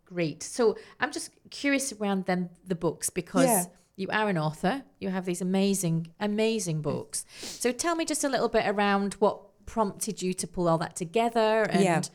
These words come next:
Speaker 1: how that came to fruition for you.
Speaker 2: Well, the first book, funnily enough,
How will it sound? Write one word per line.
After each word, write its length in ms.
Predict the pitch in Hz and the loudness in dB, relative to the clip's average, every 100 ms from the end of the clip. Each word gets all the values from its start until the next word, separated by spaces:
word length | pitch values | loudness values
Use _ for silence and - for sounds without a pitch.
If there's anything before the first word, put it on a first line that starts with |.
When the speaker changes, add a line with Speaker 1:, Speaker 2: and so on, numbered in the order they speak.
| - - _ _ | -16 -20 _ _
Speaker 1:
how 200 | 233 226 | -4 -2
that 220 | 214 185 | 0 -4
came 220 | 220 196 | -4 -4
to 100 | 190 | -4
fruition 520 | 202 202 262 269 240 | -4 0 0 -2 -6
for 260 | 196 165 160 | -6 -4 -4
you. 140 | - - | -4 0
Speaker 2:
Well, 160 | 285 | 2
the 80 | 302 | 2
first 320 | 294 330 349 | 2 2 2
book, 200 | 349 - | 0 0
funnily 280 | - 247 240 | -2 0 2
enough, 260 | 220 202 | 0 0